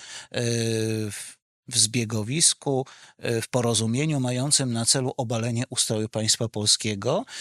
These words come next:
które już tam były dość kary, dość surowe, bo to było od paru lat więzienia do kary śmierci włącznie, więc tutaj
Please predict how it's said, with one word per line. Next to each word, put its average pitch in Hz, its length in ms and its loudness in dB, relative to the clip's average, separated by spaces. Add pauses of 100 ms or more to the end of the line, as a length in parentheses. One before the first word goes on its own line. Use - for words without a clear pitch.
(180)
które 131 320 0 (360)
już 143 280 0
tam 139 160 2
były 135 160 0
dość 139 180 2
kary, 135 220 0
dość 135 200 0
surowe, 139 380 0
bo 127 120 -2
to 139 140 -6
było 127 200 -6
od - 160 -6
paru 135 240 0
lat 131 300 -2
więzienia 131 580 0
do 127 120 -2
kary 127 220 -2
śmierci 127 400 -2
włącznie, 139 460 0
więc 120 200 -2
tutaj 127 280 -2